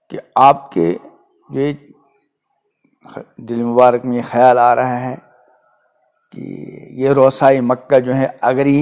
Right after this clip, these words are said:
ईमान लाए तो इस्लाम और दीन का बोलवाला होगा, उनकी देखा देखी दूसरे लोग भी ईमान लाएंगे।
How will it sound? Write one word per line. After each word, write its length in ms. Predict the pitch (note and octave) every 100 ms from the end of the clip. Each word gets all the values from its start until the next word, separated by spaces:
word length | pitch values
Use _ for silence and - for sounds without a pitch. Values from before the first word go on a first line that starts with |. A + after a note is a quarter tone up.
| D3
ईमान 400 | C3 C#3 C3+ C3
लाए 280 | B2 B2 B2+ C#3+ _ _ _ _ _ _ -
तो 60 |
इस्लाम 600 | - A#2+ - B2 B2 B2+ - _ _ _ _ _ -
और 600 | B2+ B2+ A#2+ - - _ _ _ _ _ _ _ _ _ _ _ _ _ _ _ _ _ B2+
दीन 340 | C3+ D3 D3
का 160 | C3 B2+
बोलवाला 580 | C3+ C#3 C#3 C3 C3 C3
होगा, 380 | C3 B2 A#2+ - - _ _ _ _ _ _ -
उनकी 500 | C#3 C#3+ D3 C#3+ C#3
देखा 360 | B2+ C3 C#3
देखी 380 | B2+ C3 B2+ C3+
दूसरे 340 | B2 B2+ B2+ C3
लोग 220 | C3 B2
भी 180 | C3+ B2+
ईमान 340 | B2 B2 B2
लाएंगे। 540 | A#2+ B2 B2 A#2 A#2